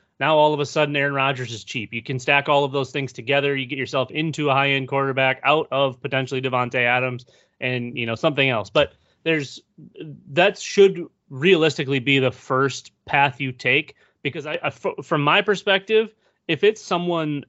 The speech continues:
you know, if I have the quarterback and it's one of the top two or three pass catchers in an offense, almost regardless of the offense, I want that player because I want to have that link. I want to have that on a week to week.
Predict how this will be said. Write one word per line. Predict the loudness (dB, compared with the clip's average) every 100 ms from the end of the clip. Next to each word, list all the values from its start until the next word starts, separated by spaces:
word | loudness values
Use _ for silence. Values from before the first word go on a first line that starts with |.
| _ -12
you | -10 -4
know, | -2 -2
if | 2
I | 4
have | 4 2
the | 0
quarterback | -6 -4 -2 -2 -4 _ -6
and | -4
it's | -6 -8
one | -4 -2
of | -4 -6
the |
top | -4 0 0 -2
two | -6 -2
or | -2
three | -4 -8
pass | -4 0 0
catchers | 0 -4 -2 -6
in | -6
an | -4
offense, | -6 -2 -2 -4 -8 _ _ _ _
almost | 0 4 4 2 -2
regardless | -6 0 2 2 0 0
of | -2
the | 0
offense, | 2 2 2 -4 -4 -10 _
I | 0 2
want | 2 -2 -2
that | -6
player | -4 -6 -6 -10 _ _ _
because | -6 0
I | 2
want | 2 0 -2
to | 0
have | 0 0
that | -2 -4
link. | -6 -4
I | -4
want | -2 -2
to | 0
have | -2 0
that | 0 -2
on |
a | -2
week | -6 -6
to | -8
week. | -4 -6 -8